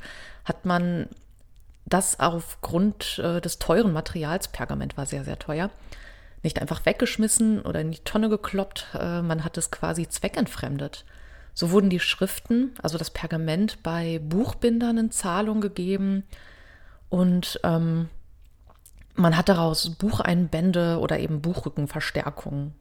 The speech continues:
gemacht oder nutzt es einfach, um Bücher zu reparieren. Und jetzt bekommt ihr auch noch ein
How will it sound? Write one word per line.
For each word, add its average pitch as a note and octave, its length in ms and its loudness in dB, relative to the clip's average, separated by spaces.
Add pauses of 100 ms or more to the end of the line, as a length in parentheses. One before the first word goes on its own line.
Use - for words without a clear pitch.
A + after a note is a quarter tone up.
gemacht - 640 -8
oder D#3 380 -2
nutzt - 320 -2
es D3+ 140 -2
einfach, - 340 -6
um D3+ 100 -2
Bücher F3+ 340 -2
zu - 140 -8
reparieren. E3+ 640 -4 (1040)
Und F3 580 4
jetzt - 200 -4
bekommt - 380 -4
ihr D#3 80 2
auch - 140 -4
noch D#3 160 -6
ein D3+ 320 -6